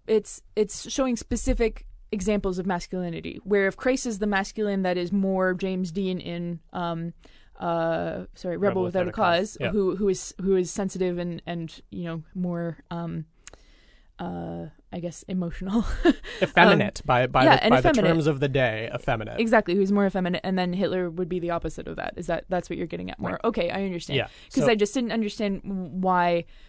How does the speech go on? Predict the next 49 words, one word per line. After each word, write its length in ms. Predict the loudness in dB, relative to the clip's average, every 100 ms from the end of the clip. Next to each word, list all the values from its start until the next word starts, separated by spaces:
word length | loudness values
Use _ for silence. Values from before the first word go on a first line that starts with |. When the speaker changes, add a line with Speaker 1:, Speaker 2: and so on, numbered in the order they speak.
| -20 -4
Speaker 1:
why 300 | 0 2 2
Hitler 460 | -2 -6 -4 2
Speaker 3:
I'm 60 | 6
not 120 | 6
saying 200 | 6 4
Speaker 1:
and 60 | 4
Speaker 3:
it's 40 |
in 60 | 2
the 80 | 2
logic 440 | 4 4 2 -4
of 180 | -6 -6
the 60 | -8
driver. 540 | -4 4 6 6 2 -4
I'm 120 | 8
Speaker 1:
Right, 20 | 10
Speaker 3:
saying 160 | 10 6
it's 100 | 6
Speaker 1:
no, 80 | 8
Speaker 3:
the 40 |
Speaker 1:
I 40 | 10
get 60 |
Speaker 3:
logic 120 | 8 6
Speaker 1:
that. 180 | 2
Speaker 3:
of 100 | 0
the 60 | -10
film, 500 | -14 -10 -8 -6 -6 2
Speaker 1:
Yes, 20 |
Speaker 3:
essentially, 380 | 2 2 -4 -6
by 200 | -6 -4
Speaker 1:
yeah. 100 | -2
Speaker 3:
trying 240 | -2 -4 -6
to 160 | -8 -8
say, 580 | -6 -4 -4 -6 -12 -16 -20 -20 -20 -20 -8
yeah, 220 | -4 -4 -6
that, 140 | -8 -2
that 340 | -2 -2 -4
the, 200 | -6 -6
the 140 | -4 -2
Hollywood 480 | 2 2 2 -2 -2
archetype, 540 | -6 -6 -6 -6 -6
violent 320 | -6 -4 -6
archetype, 480 | -10 -10 -10 -10 -14 -20 -18 -8
is 120 | -6
an 100 | -4
archetype 520 | -4 -4 -4 -6 -6 -10 -10 -6
not 260 | -2 -2 0
dissimilar 720 | -4 -2 -4 -4 -6 -10 -14
from 600 | -12 -12 -12 -16 -16 -10
Speaker 1:
Yeah. 200 | -6 -6